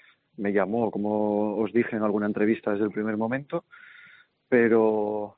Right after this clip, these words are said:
pero bueno, viendo esta situación y, y viendo cómo, cómo estaba el equipo anímicamente,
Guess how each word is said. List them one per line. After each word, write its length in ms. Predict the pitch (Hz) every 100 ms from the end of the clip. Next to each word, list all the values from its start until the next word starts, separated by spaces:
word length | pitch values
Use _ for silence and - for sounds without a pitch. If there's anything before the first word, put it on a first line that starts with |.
| _
pero 160 | 107 107
bueno, 220 | 117 101
viendo 200 | 117 123
esta 140 | 127
situación 760 | 120 107 110 - 139 123 117 107
y, 40 | 104 104 104 104
y 40 | 107
viendo 280 | 107 113 107
cómo, 440 | 110 110 107 107 _ - -
cómo 200 | 113 110
estaba 240 | - 110
el 60 | 101
equipo 520 | 92 - - 113 110
anímicamente, 760 | 107 113 110 110 117 120 123